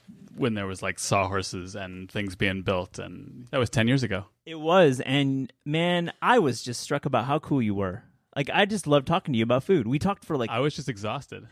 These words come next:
Speaker 1: I was really, really ti-, I was actually asleep while we were talking.
Speaker 2: You, you, it was a exhausting b-, build out, but I mean,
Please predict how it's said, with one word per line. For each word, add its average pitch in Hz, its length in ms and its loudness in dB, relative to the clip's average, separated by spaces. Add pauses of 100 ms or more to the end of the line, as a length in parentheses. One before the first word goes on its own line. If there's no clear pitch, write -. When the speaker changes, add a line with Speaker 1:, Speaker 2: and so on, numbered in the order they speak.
Speaker 1:
I 131 100 -8
was 147 220 -2
really, 151 320 4
really 143 220 4
ti-, 170 120 -4
I 170 120 4
was 175 120 2
actually 185 300 0
asleep 165 400 -2
while 101 120 -2
we 98 80 -4
were 95 120 -6
talking. 104 460 -14
Speaker 2:
You, 143 280 -6
you, 151 200 -6
it 214 100 6
was 160 240 6
a 123 120 4
exhausting 117 640 2
b-, 104 120 -8
build 107 320 2
out, 85 240 2
but 92 320 2
I 131 80 -6
mean, 107 260 -4